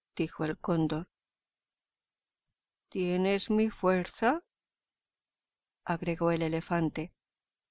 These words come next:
Y así continuaron todos los animales. Y satisfechos, acordaron que el hombre era inferior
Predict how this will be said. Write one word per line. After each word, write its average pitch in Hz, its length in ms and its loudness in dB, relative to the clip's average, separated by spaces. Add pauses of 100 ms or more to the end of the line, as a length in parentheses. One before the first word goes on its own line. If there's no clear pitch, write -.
(1200)
Y 170 140 0
así 180 360 2
continuaron 185 880 4 (100)
todos 214 360 0
los 202 200 -2
animales. 196 580 0 (1500)
Y 175 180 -2
satisfechos, 202 1040 -6 (400)
acordaron 220 840 2 (240)
que 208 200 2
el 208 100 2
hombre 180 500 2 (420)
era 269 220 2
inferior 247 640 2